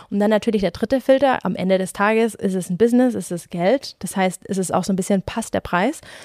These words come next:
Und da würde ich auch sagen, ist immer wieder abhängig von, was ist das für eine Brand? Wie sehr habe ich Lust, mit denen zusammenzuarbeiten? Wie sehr sehe ich auch das Potenzial, dass es in der F-, Zukunft vielleicht auch noch mehr Möglichkeiten gibt?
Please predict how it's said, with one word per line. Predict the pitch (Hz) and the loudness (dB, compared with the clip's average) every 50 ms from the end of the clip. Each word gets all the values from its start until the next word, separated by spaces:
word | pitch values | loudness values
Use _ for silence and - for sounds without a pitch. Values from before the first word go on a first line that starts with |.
| - - - _ | -20 -20 -10 _
Und | - 202 196 - | 0 0 2 4
da | 190 208 233 | 4 2 4
würde | 254 247 233 | 2 2 0
ich | - - | 2 0
auch | - 233 - | 0 0 0
sagen, | - 190 185 190 202 202 | 0 0 2 2 2 0
ist | 190 - | 0 2
immer | 196 196 190 | 2 4 4
wieder | 202 - - | 4 2 2
abhängig | - 208 - - 220 220 220 214 - | -2 -2 -2 0 2 2 2 0 0
von, | - 208 202 208 208 202 - - - - _ _ _ _ _ _ | 0 2 2 2 2 0 -4 -10 -20 -20 _ _ _ _ _ _
was | 196 185 170 196 | -6 -6 -4 -4
ist | 190 - | -4 -4
das | 190 - - | -4 -4 -2
für | 180 | -2
eine | 175 175 | -4 0
Brand? | - 226 262 277 277 262 262 254 - - - | 2 4 4 4 4 4 2 0 -2 -6 -8
Wie | - 180 185 202 202 | -8 -2 0 0 0
sehr | 180 185 196 202 208 196 | 2 2 2 2 2 0
habe | 202 - 202 | 0 -2 0
ich | 175 196 | 0 2
Lust, | 220 247 240 254 | 0 2 2 4
mit | 233 | 4
denen | 226 226 226 | 4 4 4
zusammenzuarbeiten? | 233 214 - 226 220 220 - - - 208 190 202 202 202 202 - 208 208 - - - - _ _ | 2 0 2 2 2 2 0 0 0 2 2 4 2 2 2 0 -2 -2 -2 -6 -18 -20 _ _
Wie | 180 196 208 202 | 0 0 0 2
sehr | 180 208 208 202 | 2 4 4 4
sehe | 190 208 | 4 2
ich | 196 - | 0 0
auch | 196 - | -6 -10
das | - - | -10 -6
Potenzial, | - - 202 - 196 180 - 208 202 208 | -4 -2 -2 0 -2 0 0 0 2 2
dass | 208 185 - | 2 0 -2
es | 190 185 | -4 -4
in | 196 | -2
der | 180 175 | -4 -4
F-, | - - - - | -6 -8 -16 -4
Zukunft | - 220 220 - 233 233 226 - | -2 -2 0 2 0 0 0 -2
vielleicht | - 208 190 - - | -2 -4 -4 -2 -6
auch | 175 170 | -6 -6
noch | 175 170 165 | -6 -4 -2
mehr | 190 185 190 | -2 0 2
Möglichkeiten | 202 202 202 - 208 - - 220 214 - 220 | 0 0 -2 -4 -10 -6 -2 -2 0 0 4
gibt? | 208 240 247 - - | 4 4 2 2 -6